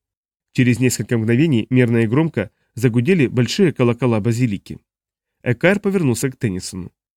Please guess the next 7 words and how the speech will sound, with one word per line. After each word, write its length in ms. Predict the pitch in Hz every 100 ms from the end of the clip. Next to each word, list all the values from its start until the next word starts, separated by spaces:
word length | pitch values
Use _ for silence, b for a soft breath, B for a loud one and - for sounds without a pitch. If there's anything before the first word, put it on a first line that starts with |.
| _ _ _ _ -
«Ты, 140 | 117
наверное, 420 | 117 113 113 113
хочешь 300 | - 110 110
помолиться 460 | 120 113 113 107 120
вместе 320 | 113 117 107
со 160 | 107 117
всеми?» 380 | - 160 110